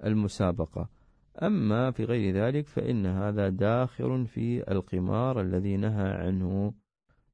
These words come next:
الشارع. والأمر إذا دار بين الغرم والغنم فهو محرم، فهو محرم،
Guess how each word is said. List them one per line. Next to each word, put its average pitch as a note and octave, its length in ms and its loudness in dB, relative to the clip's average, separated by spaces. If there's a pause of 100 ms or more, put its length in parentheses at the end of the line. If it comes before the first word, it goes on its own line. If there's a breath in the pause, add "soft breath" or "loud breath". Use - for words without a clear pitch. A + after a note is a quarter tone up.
(140)
الشارع. E2+ 640 -2 (960)
والأمر - 1500 -4
إذا A2 480 2
دار A#2 420 0
بين G#2 360 -2
الغرم G2+ 920 -2 (380)
والغنم F#2+ 1600 0 (760)
فهو G2 600 0
محرم، F2+ 800 -2 (540)
فهو F#2+ 340 0
محرم، F2+ 560 -4